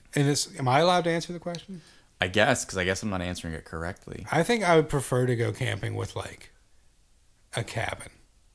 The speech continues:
Speaker 2: So I, I don't consider that camping.
Speaker 1: Because bears.
Speaker 2: I consider that staying in the cabin.
Speaker 1: Well, yeah, but you're in the woods.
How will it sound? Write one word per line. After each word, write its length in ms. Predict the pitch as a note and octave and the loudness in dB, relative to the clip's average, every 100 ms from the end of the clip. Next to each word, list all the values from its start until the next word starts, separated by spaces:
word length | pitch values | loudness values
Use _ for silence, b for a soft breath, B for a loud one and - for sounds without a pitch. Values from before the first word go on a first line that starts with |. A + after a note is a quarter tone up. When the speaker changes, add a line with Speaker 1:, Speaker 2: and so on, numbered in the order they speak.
| _ _ _ _ | _ _ _ _
Speaker 2:
So 160 | - | 0
I, 240 | D2+ A#2+ - | 6 6 4
I 160 | G2+ D#3 | 6 8
don't 220 | F3+ D#3 | 8 4
consider 300 | - G2 B2 | 2 -4 -6
that 240 | A2+ - - | -4 -6 -6
camping. 320 | - - - | -12 -12 -10
Speaker 1:
Because 280 | B2 B2 G#2 | -6 -6 -8
bears. 540 | - G2+ - - - | -8 -8 -8 -10 -4
Speaker 2:
I 120 | G2+ G#2 | -2 0
consider 320 | A2+ - G2 | -2 -4 -2
that 180 | F2 - | -2 -2
staying 280 | F#2+ E2+ | -4 -4
in 60 | D#2+ | -4
the 60 | D#2+ | -10
cabin. 460 | E2 - - - - _ _ | -8 -8 -10 -16 -20 _ _
Speaker 1:
Well, 100 | D#3+ | -6
yeah, 200 | A#3 G3+ | 0 0
but 100 | B2+ | 2
you're 100 | B2 | -2
in 60 | |
the 80 | A#2 | -2
woods. 360 | G#2 F#2 - | -6 -10 -16